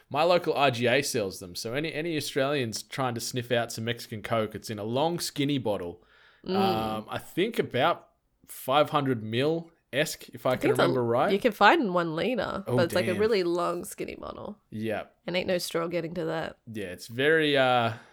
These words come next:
Speaker 1: phallic in, in the shaping of, of said bottle. But no, it is Magic Coke, and, and get your hands on it if you see it.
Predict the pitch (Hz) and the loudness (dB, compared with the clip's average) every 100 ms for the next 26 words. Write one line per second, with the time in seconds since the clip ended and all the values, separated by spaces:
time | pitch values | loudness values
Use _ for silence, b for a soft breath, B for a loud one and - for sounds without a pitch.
0 | B B - - 139 120 101 - - _ | B B -20 4 6 6 2 -8 -20 _
1 | 123 113 107 113 104 101 117 104 110 101 | -10 -8 -8 -8 -6 -4 -2 -2 -4 -8
2 | 95 - 98 - 107 92 98 101 113 117 | -10 -10 -12 -6 -6 -4 -4 -4 -4 -4
3 | 113 127 113 110 135 107 113 113 - - | 0 2 2 0 -2 0 0 -2 -2 -4
4 | 101 95 98 92 101 98 - 123 120 110 | -4 -4 -8 -10 -12 -12 -8 -8 -6 -6
5 | 107 104 98 95 - 110 101 92 - | -6 -6 -8 -10 -10 -8 -8 -8 -12